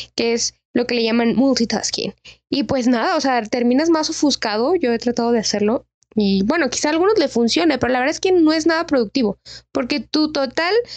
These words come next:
atención no está centrada en una cosa. Entonces, por lo tanto, si estás estudiando, ni se te va a pegar.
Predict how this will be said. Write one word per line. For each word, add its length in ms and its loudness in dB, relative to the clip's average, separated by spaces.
atención 720 0
no 80 4
está 300 0
centrada 500 0
en 120 2
una 200 2
cosa. 360 -2
Entonces, 260 -2
por 160 -4
lo 140 0
tanto, 460 -2
si 120 -2
estás 300 -2
estudiando, 720 0
ni 160 2
se 120 2
te 120 0
va 100 2
a 80 -4
pegar. 380 -2